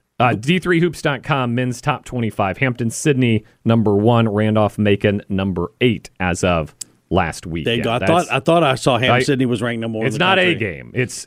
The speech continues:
Speaker 1: it's <laughs> one of the
Speaker 2: <laughs>
Speaker 1: games.
Speaker 2: It's, in D three parlance, it's a pretty daggone big game.
Speaker 1: Yeah, it's a big
Speaker 2: And
Speaker 1: game.
Speaker 2: it's, you know, and, you know, the Randolph-Macon Hampton Sydney folks say anytime, you know, it's, it's those two, it's,
Speaker 1: Yes,
Speaker 2: it's
Speaker 1: they are.
Speaker 2: war.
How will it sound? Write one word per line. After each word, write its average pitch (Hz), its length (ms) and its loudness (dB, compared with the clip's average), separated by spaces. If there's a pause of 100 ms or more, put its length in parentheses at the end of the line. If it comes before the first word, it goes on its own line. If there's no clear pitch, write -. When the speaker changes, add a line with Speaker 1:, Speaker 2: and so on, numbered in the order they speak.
Speaker 1:
it's - 400 0 (180)
<laughs> - 160 -20
one 190 320 2
of 143 280 0
the 135 200 0
Speaker 2:
<laughs> - 20 -2
Speaker 1:
games. 101 440 -2
Speaker 2:
It's, - 180 2 (280)
in 196 180 4
D 220 220 2
three 226 540 2
parlance, 180 600 2
it's 208 200 2
a 370 40 0
pretty 180 480 0
daggone 165 580 0
big 156 220 0
game. 135 400 -2
Speaker 1:
Yeah, 78 120 -12
it's 87 100 -14
a 92 40 -10
big 82 140 -6
Speaker 2:
And 165 340 2
Speaker 1:
game. 165 80 -4
Speaker 2:
it's, - 220 -6
you 185 120 0
know, 135 140 -2
and, 143 200 -2
you 143 160 -4
know, 127 220 0 (280)
the 143 80 0
Randolph-Macon 156 600 2
Hampton 143 260 -2
Sydney 151 320 0
folks 131 300 -2
say 135 260 2
anytime, 117 640 0
you 110 80 0
know, 101 240 -2
it's, - 260 -10 (120)
it's - 380 -4 (380)
those 127 280 2
two, 110 260 0
it's, - 340 -6
Speaker 1:
Yes, - 100 2
Speaker 2:
it's - 100 -6
Speaker 1:
they - 120 2
are. 104 140 4
Speaker 2:
war. 90 140 -6